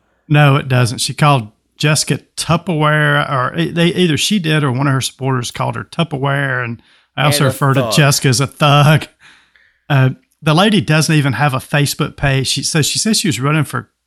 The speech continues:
Speaker 1: president, and she said she should have been on the Georgia ballot, and Chairman Josh McCoon left her off the ballot. But the lady doesn't even have a Facebook page with her real name on it. Uh, I,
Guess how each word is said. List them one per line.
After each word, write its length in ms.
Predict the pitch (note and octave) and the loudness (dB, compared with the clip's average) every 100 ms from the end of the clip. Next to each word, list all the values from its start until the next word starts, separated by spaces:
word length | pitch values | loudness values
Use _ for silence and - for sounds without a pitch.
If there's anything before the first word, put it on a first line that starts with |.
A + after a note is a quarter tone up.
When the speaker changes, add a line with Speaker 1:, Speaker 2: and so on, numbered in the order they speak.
| _ _ _ _ | _ _ _ _
Speaker 1:
president, 560 | - G3 A#2+ A#2+ C3 - _ _ _ _ _ C#3+ | -2 0 0 -2 -6 -8 _ _ _ _ _ -4
and 120 | C#3 | -2
she 140 | D3+ | 0
said 320 | - D3+ D3 | 0 -2 -2
she 300 | - - D3+ | -2 -2 -2
should 280 | B2+ - F3+ | -2 -2 -2
have 60 | E3+ | 0
been 140 | C3 | 0
on 120 | D3+ | 0
the 80 | C#3+ | 0
Georgia 380 | - C#3+ C#3 C3 | -2 -4 -4 -4
ballot, 540 | - C3+ A#2+ A2+ C3+ - _ | -4 -2 -2 -2 -6 -6 _
and 420 | D3 B2+ B2 B2 - _ _ _ _ _ _ | -2 0 0 -4 -8 _ _ _ _ _ _
Chairman 300 | - D3+ C#3+ | -2 0 0
Josh 260 | B2+ C3+ B2 | 0 -2 -4
McCoon 400 | C3 - C#3+ A#2+ | -8 -2 0 2
left 240 | C3 C#3+ | 0 -2
her 100 | C#3 | -2
off 160 | C3 B2+ | -4 -4
the 80 | B2+ | -8
ballot. 540 | A2 C#3 A#2+ A#2+ - _ _ _ _ _ _ | -2 0 0 -4 -8 _ _ _ _ _ _
But 160 | D#3+ D#3 | -6 -2
the 120 | E3 | 2
lady 240 | E3 G3+ G#3+ | 4 4 2
doesn't 340 | D#3 E3+ F3 | 2 2 2
even 200 | E3 D#3 | 2 2
have 180 | C#3 C3+ | 2 0
a 40 | |
Facebook 520 | - D#3 E3 - - | -2 0 0 -2 -6
page 320 | - C#3 B2+ A#2+ | -2 0 0 -2
with 120 | B2+ | -4
her 100 | B2+ | -2
real 220 | C#3 C3+ | 0 0
name 360 | B2 C3 C3 A#2 | 0 2 0 -2
on 160 | A2 | -10
it. 140 | A2 - _ - | -16 -20 _ -20
Uh, 360 | C3+ B2 B2 C3 D3 _ _ _ _ _ _ | -12 -10 -8 -10 -18 _ _ _ _ _ _
I, 120 | - | -16